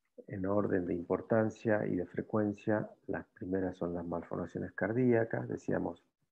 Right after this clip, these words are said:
atrio-, canal atrioventricular o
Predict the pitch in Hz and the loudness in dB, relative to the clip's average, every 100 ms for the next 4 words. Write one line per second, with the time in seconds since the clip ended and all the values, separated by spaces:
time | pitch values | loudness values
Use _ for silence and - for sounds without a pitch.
0 | - 98 95 98 - 90 98 98 95 101 | -8 -6 -4 -4 -2 0 4 4 2 2
1 | 90 - - 95 95 104 - _ - 101 | 0 -2 -4 0 2 0 -2 _ -6 -4
2 | 98 | -4